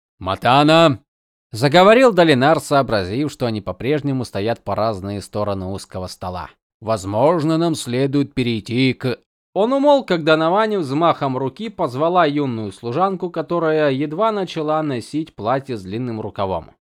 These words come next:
Дитя бросилось к ней, неся низкий табурет. Навани указала на место возле себя, всего лишь в нескольких футах от стола.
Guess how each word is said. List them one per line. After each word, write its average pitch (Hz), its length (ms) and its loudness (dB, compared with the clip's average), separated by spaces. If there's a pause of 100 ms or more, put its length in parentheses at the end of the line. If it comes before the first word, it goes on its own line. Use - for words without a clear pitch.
(120)
Дитя 170 320 2
бросилось 180 560 2
к - 100 -10
ней, 180 160 -2
неся 135 380 -4
низкий 143 400 -4
табурет. 131 640 -4 (280)
Навани 127 380 2
указала 113 520 2
на 120 140 0
место 117 340 -4
возле 113 300 -4
себя, 156 480 2 (400)
всего 196 260 2
лишь 180 220 0
в - 40 -8
нескольких 170 540 -4
футах 135 420 -6
от 127 100 -6
стола. 107 460 -4